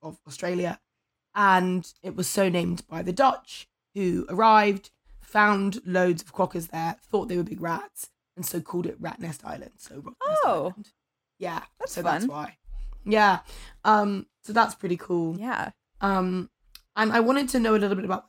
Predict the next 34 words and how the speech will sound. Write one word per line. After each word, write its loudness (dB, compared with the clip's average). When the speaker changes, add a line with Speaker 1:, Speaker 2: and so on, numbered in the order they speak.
Speaker 1:
where -4
the -10
word -8
quokka -6
Speaker 2:
Quokka. -6
Speaker 1:
came -4
from. -12
Speaker 2:
Yeah. -4
Speaker 1:
And 0
it's 0
actually 4
a 8
Noongar 4
word, -6
and -4
the 0
Noongar -2
people -10
are -6
an -4
Aboriginal, -6
um, -8
Australian -6
Speaker 2:
Mm-hmm. -4
Speaker 1:
people. -8
Um, 0
and -8
so 0
it's -2
a -4
word 0
from -10
their 4
dialect. -8